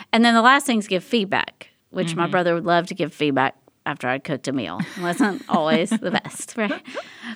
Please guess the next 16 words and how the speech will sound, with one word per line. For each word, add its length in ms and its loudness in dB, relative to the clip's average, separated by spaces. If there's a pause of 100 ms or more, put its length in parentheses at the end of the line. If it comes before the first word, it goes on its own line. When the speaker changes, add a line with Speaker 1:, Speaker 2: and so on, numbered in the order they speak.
Speaker 1:
But 180 4
the, 200 4
it's 160 0
this 280 0
idea 500 6
where 440 6 (240)
you're, 400 2
which 240 2
is 180 0 (100)
the 120 2
whole 200 6
thing 240 6
of 120 2
parenting 540 2
really, 460 4 (340)
is 360 4